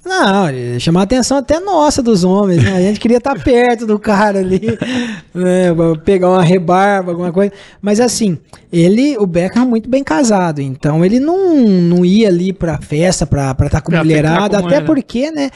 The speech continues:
Speaker 1: ele era cheio de segurança, o segurança ficava esperando fora ele. E o bairro, imagine, a Vitória Beckham, ó, "Tô indo lá na, na casa do Roberto Ronaldo." Ela liberava numa boa. E sabia que o Roberto e o Ronaldo eram caras solteiros,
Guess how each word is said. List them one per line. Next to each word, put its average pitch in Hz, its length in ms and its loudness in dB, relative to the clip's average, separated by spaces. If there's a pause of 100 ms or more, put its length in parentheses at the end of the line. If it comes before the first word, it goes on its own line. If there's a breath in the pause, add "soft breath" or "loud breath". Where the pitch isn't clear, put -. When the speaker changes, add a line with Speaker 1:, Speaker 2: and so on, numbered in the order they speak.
(280 loud breath)
Speaker 1:
ele 214 160 -2
era 320 160 0
cheio 269 260 -2
de - 80 -10
segurança, 233 580 0
o - 40 -12
segurança 190 340 -4
ficava 202 200 -6
esperando 185 420 -4
fora 185 680 2
ele. 170 600 2 (440 loud breath)
E 180 140 4
o 233 60 2
bairro, 190 480 0
imagine, 160 500 -2
a 127 80 -6
Vitória 170 300 0
Beckham, 180 320 0
ó, 143 240 -2 (120)
"Tô 170 120 0
indo 202 200 0
lá 185 520 2
na, 254 340 -2
na 226 140 -4
casa 226 240 -2
do 226 80 0
Roberto 208 440 0
Ronaldo." 196 420 -2 (200 loud breath)
Ela 247 180 2
liberava 330 480 0
numa 349 220 -2
boa. 330 480 0 (500 soft breath)
E 220 80 2
sabia 381 440 0
que - 140 -2
o - 20 4
Roberto 190 560 0
e - 40 -2
o - 20 2
Ronaldo 208 400 0
eram 151 180 0
caras 165 260 0
solteiros, 262 800 -2